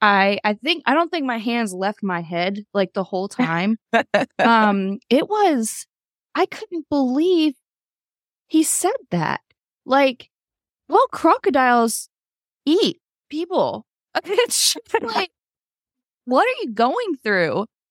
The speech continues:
Speaker 2: Why are
Speaker 1: And
Speaker 2: you
Speaker 1: it
Speaker 2: not concerned that one of the triplets is gonna be, like, consumed by a crocodile? Like,
Speaker 1: <laughs>
Speaker 2: ha-, are they in imminent danger? Because if not, like, shut the fuck up. <laughs>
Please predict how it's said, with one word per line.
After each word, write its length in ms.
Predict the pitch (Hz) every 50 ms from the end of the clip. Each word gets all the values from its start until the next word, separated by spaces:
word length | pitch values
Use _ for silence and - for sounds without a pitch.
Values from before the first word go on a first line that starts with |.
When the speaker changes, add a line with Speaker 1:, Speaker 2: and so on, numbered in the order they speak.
| _ _ _ - - _ -
Speaker 2:
Why 120 | - 240
are 40 | 262 269
Speaker 1:
And 80 | 311
Speaker 2:
you 80 | 311 311
Speaker 1:
it 40 | - -
Speaker 2:
not 180 | - 269 -
concerned 480 | - 320 285 254 - 262 254 262 269 262
that 80 | 247 -
one 140 | 214 220 220
of 80 | 220
the 60 | 214 214
triplets 460 | - - 233 226 - - 233 233 -
is 120 | 220 208
gonna 200 | - 220 208 208
be, 240 | 202 214 208 208 208
like, 400 | 196 190 185 180 175 - - -
consumed 600 | - - 214 208 - - - 202 196 202 214 214 214
by 160 | 214 208 202
a 80 | 202 190
crocodile? 720 | - - 156 160 185 - 233 226 262 262 269 277 285 294 285
Like, 180 | 240 220 214 214
Speaker 1:
<laughs> 800 | - 392 - _ _ _ _ _ - 339 - _ _ _ _ -
Speaker 2:
ha-, 140 | 202 226 - - 233 233 214
are 120 | 208 214 214
they 160 | 214 240 247
in 80 | 254 254
imminent 540 | - - 180 190 208 226 233 240 240 196 180
danger? 500 | 185 175 190 226 240 220 294 302 311 302
Because 320 | 269 233 - 240 220 208 214
if 140 | 208 -
not, 420 | 165 175 196 208 190 185 180 - -
like, 240 | 139 156 170 165 - _ _ _ _ _ _ -
shut 340 | - - 165 170 202 214 -
the 100 | 214 196
fuck 280 | - 190 190 190 180
up. 300 | 170 180 156 131 127 - -
<laughs> 80 | 208